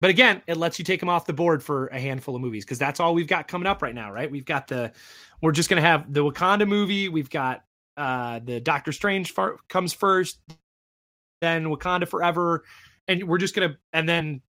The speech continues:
Love and Thunder, right?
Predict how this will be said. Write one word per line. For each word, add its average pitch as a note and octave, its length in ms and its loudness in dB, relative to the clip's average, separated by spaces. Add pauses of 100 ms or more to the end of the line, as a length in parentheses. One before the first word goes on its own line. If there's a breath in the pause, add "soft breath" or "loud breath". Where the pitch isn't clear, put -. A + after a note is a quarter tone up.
Love E3 380 2
and D3 280 -2 (840)
Thunder, F#3+ 400 4 (400)
right? F#3 260 4